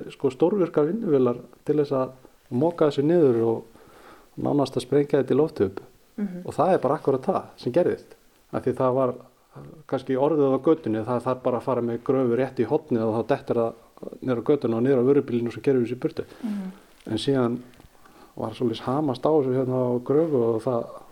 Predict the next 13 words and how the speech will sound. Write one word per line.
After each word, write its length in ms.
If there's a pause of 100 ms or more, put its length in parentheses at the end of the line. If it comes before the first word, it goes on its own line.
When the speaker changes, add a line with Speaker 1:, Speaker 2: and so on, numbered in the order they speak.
Speaker 1:
það 180
bara 200
rétt 380 (320)
markaði 520
hérna 240
í 100
hornið, 340
sko. 180 (720)
Og 160
ennþá 260
stendur 300
húsið. 260 (580)
Speaker 2:
Akkúrat. 580